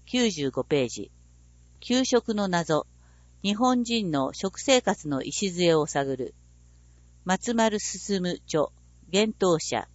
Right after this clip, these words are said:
和食メニューが多い学校給食と牛乳の組み合わせ。ちょっと合わないようにも感じられ、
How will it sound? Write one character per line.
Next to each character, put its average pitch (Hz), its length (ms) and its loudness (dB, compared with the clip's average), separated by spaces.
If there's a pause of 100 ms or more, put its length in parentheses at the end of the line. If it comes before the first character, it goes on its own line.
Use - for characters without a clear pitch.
(1080)
和 202 140 4
食 262 280 0
メ 254 140 2
ニ 226 140 0
ュ 180 80 0
ー - 20 0
が 147 200 6
多 151 200 4
い 139 220 -2
学 160 220 0
校 208 200 4
給 202 220 -2
食 151 320 -4
と 123 240 -2 (120)
牛 202 240 2
乳 208 220 -2
の 180 140 -2
組 165 260 -4
み 156 60 2
合 147 80 2
わ 147 100 0
せ。 127 240 -4 (560)
ち - 120 -2
ょ - 20 4
っ - 120 -2
と - 220 0
合 160 60 0
わ 226 160 2
な 254 160 4
い 214 80 2
よ 185 100 2
う 175 60 0
に 156 80 -4
も 135 160 -4
感 151 240 -4
じ 147 120 -4
ら 139 140 0
れ、 131 220 -4